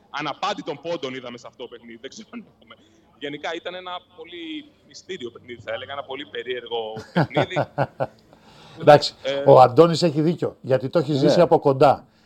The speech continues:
Speaker 2: Έχει την ατμόσφαιρα του γηπέδου και έχει ιδιαίτερο ενδιαφέρον η αφήγησή του, γιατί είδες τι σου λέει. Over dribbling, πάει να την πάρει την προσπάθεια ο Γκόκα, παίρνει τη μία, εκβιάζει τη δεύτερη, δεν είπε τη λέξη, εκβιάζει, το λέω εγώ αυτό.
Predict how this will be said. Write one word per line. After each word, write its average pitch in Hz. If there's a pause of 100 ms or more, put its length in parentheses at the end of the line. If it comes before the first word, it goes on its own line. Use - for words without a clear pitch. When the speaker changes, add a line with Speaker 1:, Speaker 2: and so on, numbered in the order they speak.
Speaker 2:
Έχει 160
την 165
ατμόσφαιρα 165
του 151
γηπέδου 151
και 170
έχει 175
ιδιαίτερο 175
ενδιαφέρον 151
η 143
αφήγησή 135
του, 180 (320)
γιατί 139
είδες 143
τι 131
σου 139
λέει. 160 (420)
Over 147 (120)
dribbling, 143 (540)
πάει 156
να 156
την 135
πάρει 147
την 143
προσπάθεια 131
ο 113
Γκόκα, 147
παίρνει 151
τη 131
μία, 151
εκβιάζει 135
τη 113
δεύτερη, 143 (160)
δεν 135
είπε 131
τη 120
λέξη, 117
εκβιάζει, 120
το 131
λέω 131
εγώ 117
αυτό. 123